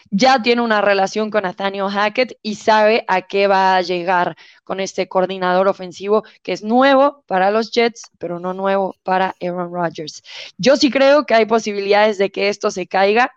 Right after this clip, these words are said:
sí creo que hay posibilidades de que los Jets digan, "Packers, estás pidiendo demasiado". Eh, creo que las posibilidades son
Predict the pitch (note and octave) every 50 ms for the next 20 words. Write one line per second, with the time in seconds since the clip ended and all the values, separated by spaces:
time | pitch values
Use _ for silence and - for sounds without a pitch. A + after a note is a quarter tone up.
0 | _ _ _ - - A3+ G3 - A3 A3+ A3+ A#3 A#3 G#3+ G#3+ G#3 G3 F#3 G#3 G3+
1 | - G3+ G3 F#3+ G3 G3+ G#3 G#3 G3 G3 G3 G3 F#3+ F#3 F3+ D#3 F#3+ G#3 G3+ G3+
2 | - - G#3 G#3 G#3 G#3 G3+ F3+ _ - - _ _ _ - A3+ A#3+ A3+ - A#3
3 | A#3 A3 - _ G3+ G3 _ G3+ G3+ - - G#3+ G3+ G3+ G#3 G#3 G3+ G3+ G3 F#3+
4 | F3+ F3+ F3+ F3 E3+ - - - F#3+ G3 G3+ G#3+ A3 A#3+ C4+ D4 _ _ _ _
5 | _ _ _ _ _ _ _ _ _ _ - G#3+ G#3 G3+ G3+ - A#3 A3+ A#3 A3
6 | B3 A#3+ A3 G3+ - G3+ F#3+ F#3+ F#3+ G3+ G#3 G#3 G#3+ G#3+ G#3+ G#3 - G3+ G3+ G3